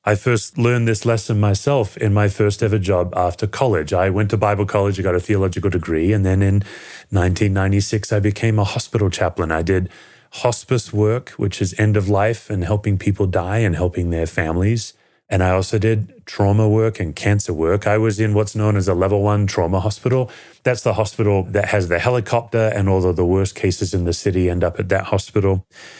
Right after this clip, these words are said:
I won't go into a whole lot of detail about being a chaplain, but if you've ever watched your hospital dramas and you see those medical residents doing those marathon shifts, they're always exhausted. What you may not know, 'cause it's not on the T V,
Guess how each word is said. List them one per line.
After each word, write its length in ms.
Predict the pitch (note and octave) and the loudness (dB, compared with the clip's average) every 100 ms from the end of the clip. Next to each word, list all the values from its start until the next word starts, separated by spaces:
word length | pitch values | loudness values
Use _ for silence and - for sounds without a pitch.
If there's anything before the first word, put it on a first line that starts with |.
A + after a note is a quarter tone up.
| - | -6
I 140 | - B2+ | -2 0
won't 200 | A#2+ A2 | 0 2
go 160 | A2 | 2
into 300 | G#2+ F#2+ G#2 | 4 2 2
a 60 | G2 | 2
whole 200 | B2+ C3+ | 0 0
lot 140 | A2 | 0
of 80 | F#2+ | 0
detail 480 | G2 F2+ G2 F2+ F2 | 0 0 2 2 2
about 340 | F2 F#2 F2+ | 2 0 0
being 160 | F#2+ F2+ | 0 0
a 60 | |
chaplain, 500 | F2 F#2+ F2 G2 F2+ | 0 -2 -2 -2 0
but 160 | F2+ G2+ | 0 0
if 180 | A#2 C#3 | 0 0
you've 140 | B2 | 0
ever 180 | C#3 B2 | 0 2
watched 300 | A#2 A2+ - | 0 -2 -2
your 140 | F#2+ | 0
hospital 400 | F#2+ F#2+ - G2+ | 0 -4 -2 0
dramas 560 | F2+ F#2 F2 E2+ E2+ E2+ - _ - - - | 0 0 0 0 -2 -6 -16 _ -20 -20 -4
and 200 | G2 F#2 | 2 4
you 120 | F#2 | 2
see 220 | - G#2+ | 2 0
those 220 | F#2 F2 | 2 0
medical 680 | F2 E2+ F2+ F2+ G2 F2+ F2+ | 0 0 0 0 0 2 0
residents 560 | F#2 F2+ E2+ E2+ E2 - | 0 0 0 -4 -6 -2
doing 200 | G2+ F2+ | 0 2
those 200 | F2 F2 | 0 0
marathon 840 | A#2 A2+ A2+ G2 F2+ G2 E2+ E2 | 2 2 2 2 0 0 0 -2
shifts, 420 | - - F#2 - | -4 -2 -2 0
they're 140 | - G2 | -2 2
always 320 | G2 F#2+ F2 | 2 2 0
exhausted. 640 | E2 D#2+ E2+ E2 - D#2 D2 - - - _ | -4 -2 -2 -2 -4 -4 -6 -20 -20 -20 _
What 220 | B2+ D#3 | -2 2
you 100 | B2 | 2
may 160 | A2+ D3 | 2 2
not 160 | A2+ | 0
know, 180 | F#2+ F2+ | 0 0
'cause 200 | F2 G2 | 0 0
it's 160 | A#2+ C3+ | 0 2
not 160 | D3 | 2
on 100 | C3 | 2
the 120 | A#2 G2+ | 0 0
T 220 | A#2+ G2+ | 0 0
V, 280 | G#2+ G#2+ | 2 0